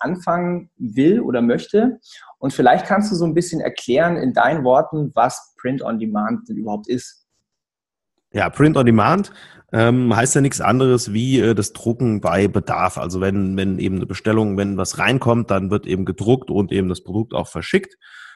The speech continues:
Speaker 2: Ähm, es gibt mittlerweile ganz, ganz viele Firmen, die sich in diesem, äh,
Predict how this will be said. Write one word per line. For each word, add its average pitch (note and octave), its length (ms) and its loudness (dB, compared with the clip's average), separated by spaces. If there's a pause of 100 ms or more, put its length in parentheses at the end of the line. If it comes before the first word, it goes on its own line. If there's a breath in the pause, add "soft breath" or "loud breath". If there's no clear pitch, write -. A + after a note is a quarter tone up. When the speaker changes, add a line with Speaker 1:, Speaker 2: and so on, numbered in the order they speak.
(140 loud breath)
Speaker 2:
Ähm, B2 420 4
es A2 100 -2
gibt C3 180 0
mittlerweile A2 460 2
ganz, G#2 280 -4
ganz A2 220 -2
viele F#2+ 220 0
Firmen, C3 460 2
die A2 120 -2
sich G#2 180 -4
in F#2+ 100 -4
diesem, F#2+ 340 -4
äh, E2 220 -2